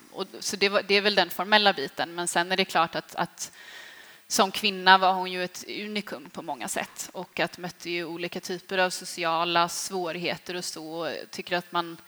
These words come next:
det är en sån där sak som man också märker när man, när jag har ju satt mig in i litteraturen kring henne och så där, och det finns ett antal dödsrunor över henne som citeras väldigt ofta i biografierna över henne också och som liksom har fått en jättestor spridning.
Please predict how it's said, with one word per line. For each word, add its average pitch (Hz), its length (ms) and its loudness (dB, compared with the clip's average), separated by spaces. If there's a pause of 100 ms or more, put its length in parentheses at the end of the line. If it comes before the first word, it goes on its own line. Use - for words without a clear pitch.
(760)
det 190 140 -4
är 190 40 2
en 185 60 0
sån 190 140 -4
där 180 100 8
sak 175 260 -2
som 180 120 -10
man 175 120 -2
också 180 200 -8
märker 190 420 6
när 180 160 2
man, 175 320 0
när 175 100 0
jag 170 120 0
har 175 80 2
ju 170 80 -2
satt - 220 -6
mig 175 120 -4
in 180 180 -6
i 170 300 -4
litteraturen 185 540 -4
kring 170 220 -6
henne 170 260 -4
och 180 80 -6
så - 100 -4
där, 104 260 0
och 135 240 -8 (540)
det 185 100 -10
finns 190 300 -6
ett 165 140 -6
antal 170 400 0
dödsrunor 202 640 0
över 165 160 2
henne 165 300 -2
som 170 180 -8
citeras 180 480 0
väldigt 180 280 2
ofta 175 400 4
i 170 200 0
biografierna 170 760 -2
över 151 120 -4
henne 147 180 -6
också - 300 -6
och 143 160 -6
som 156 160 -8
liksom 156 200 -12
har 165 40 -14
fått - 220 -8
en 160 100 -8
jättestor 170 360 -6
spridning. 185 600 -4